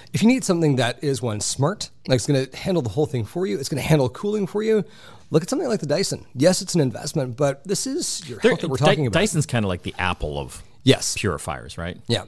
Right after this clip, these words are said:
Speaker 1: And it, I mean, here's the thing. You look at that thing, it tells you right on the actual unit what it's doing, you know, how it's working. Whereas with the ikea, I've, I've got a, um, a reminder in my calendar on the dates to clean the filters and a reminder in my calendar on when to replace them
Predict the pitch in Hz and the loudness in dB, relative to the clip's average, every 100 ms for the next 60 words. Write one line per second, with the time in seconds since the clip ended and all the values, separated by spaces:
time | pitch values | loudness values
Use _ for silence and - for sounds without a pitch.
0 | - 190 196 190 180 156 156 127 180 143 | 2 4 4 4 6 6 4 0 0 0
1 | 131 120 160 196 156 139 127 127 120 - | -2 2 4 2 2 0 2 2 2 0
2 | - - 147 160 160 131 123 107 147 151 | -4 0 6 8 6 6 2 4 4 6
3 | 143 131 120 123 117 123 120 98 - - | 6 2 0 -4 -4 -2 -4 -6 -14 -16
4 | - - 135 180 - 147 135 135 - - | -8 4 4 4 2 4 4 0 -4 -16
5 | - - 120 113 - - 175 196 151 135 | -20 -8 -2 -2 -4 -2 2 2 4 0
6 | 135 123 - - - - 135 131 127 127 | 2 -2 -4 -12 -20 -2 4 6 6 4
7 | 120 - - 170 143 - 143 156 220 160 | 0 -4 4 6 6 4 2 4 4 4
8 | 135 160 - 156 143 139 131 123 120 117 | 4 0 -2 -2 2 2 2 2 0 -2
9 | 117 - - - - - - 156 151 151 | -6 -12 -20 -20 -20 -20 2 8 8 8
10 | 185 202 175 160 139 147 139 131 147 - | 6 4 4 4 4 4 6 4 -2 0
11 | 135 120 117 - - 127 120 123 - - | 4 6 4 2 -2 -2 -2 -4 -12 -20
12 | - - 180 147 185 185 117 110 135 151 | -18 6 10 10 8 4 2 2 4 6
13 | 160 156 165 151 151 147 139 143 135 135 | 6 6 6 4 4 2 2 2 0 0
14 | 123 113 - 214 156 | 0 -2 0 0 0